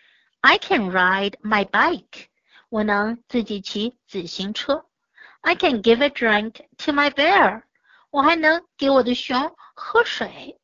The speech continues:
I can kick my ball，我能踢我的球。And roll on the ground，还能在地上打滚。I can pound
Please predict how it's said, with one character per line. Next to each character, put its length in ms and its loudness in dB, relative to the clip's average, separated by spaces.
I 160 0
can 300 -8
kick 280 -2
my 220 4
ball， 720 6
我 120 0
能 380 2
踢 160 0
我 140 2
的 120 -2
球。 480 -2
And 280 2
roll 580 4
on 420 -12
the 100 0
ground， 840 2
还 140 -6
能 160 -6
在 100 2
地 220 -4
上 220 0
打 160 2
滚。 560 -6
I 100 -6
can 320 -10
pound 720 2